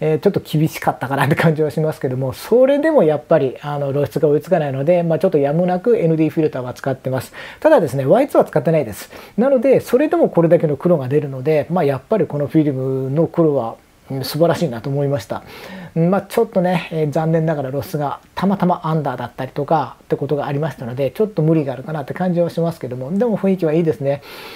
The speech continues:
で、やっぱりDの二十三とこの四百の組み合わせっていうのはすごく好きで、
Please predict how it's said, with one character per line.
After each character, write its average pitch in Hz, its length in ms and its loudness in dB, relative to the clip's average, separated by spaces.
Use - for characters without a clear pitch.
で、 170 320 4
や 175 100 4
っ 175 40 -6
ぱ - 120 4
り 165 100 4
D 240 120 0
の 208 100 4
二 175 140 4
十 170 140 2
三 156 280 -2
と 269 260 2
こ 175 100 2
の 156 60 4
四 165 160 4
百 131 160 -2
の 131 100 -2
組 139 200 -2
み 135 40 0
合 135 40 -2
わ 131 40 -4
せ 139 100 -4
っ - 40 -4
て - 60 -12
い - 0 -
う - 20 -8
の 127 60 -8
は 120 40 -10
す - 160 -8
ご 170 140 0
く 175 60 -8
好 - 220 -6
き 151 140 -2
で、 143 300 0